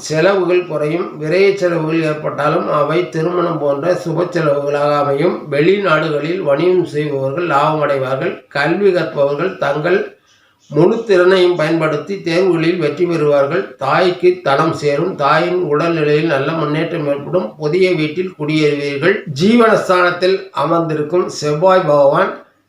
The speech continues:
நீச்சம் அடைந்திருந்தாலும் அவர் உங்கள் ராசிக்கு ரெண்டு மற்றும் ஏழாம் இடத்தின் அதிபதி என்பதாலும் உங்கள் வேலை,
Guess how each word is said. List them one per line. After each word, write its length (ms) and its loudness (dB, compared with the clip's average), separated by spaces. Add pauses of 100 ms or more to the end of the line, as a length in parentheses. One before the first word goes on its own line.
(160)
நீச்சம் 500 2
அடைந்திருந்தாலும் 680 0 (160)
அவர் 260 2 (140)
உங்கள் 340 2 (300)
ராசிக்கு 680 -2 (200)
ரெண்டு 300 2 (100)
மற்றும் 340 0 (240)
ஏழாம் 320 4
இடத்தின் 380 -4
அதிபதி 480 -2
என்பதாலும் 500 0 (220)
உங்கள் 340 2 (140)
வேலை, 320 2